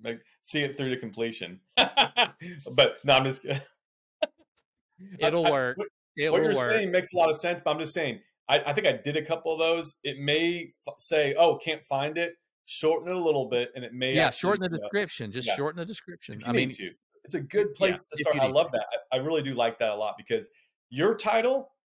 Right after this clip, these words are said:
Speaker 1: of your video, it's not gonna help. Although it may help
Speaker 2: Right.
Speaker 1: a little bit if you're saying, "What did I think about this?" You might have a really engaging title.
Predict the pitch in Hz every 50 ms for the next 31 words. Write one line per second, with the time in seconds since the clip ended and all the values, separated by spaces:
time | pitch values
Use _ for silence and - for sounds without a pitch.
0 | _ - 143 147 160 156 143 151 165 165 180 185 202 220 220 220 220 - - 139
1 | 139 - 185 170 165 165 156 147 139 160 151 - - - _ _ - 135 135 131
2 | 135 156 220 226 151 127 120 123 127 - _ _ _ _ _ _ _ _ - 131
3 | 135 139 143 147 143 151 143 - 104 104 131 135 135 123 120 117 - 127 113 -
4 | 135 123 120 113 110 107 - _ _ _ - 120 147 156 156 156 147 139 139 -
5 | 147 147 139 - 131 117 131 123 123 120 - 131 127 117 - 127 123 - 143 147
6 | 165 147 135 143 135 127 123 131 131 131 123 120 120 - 131 120 113 123 123 120
7 | 120 117 110 - 120 120 123 127 131 127 127 -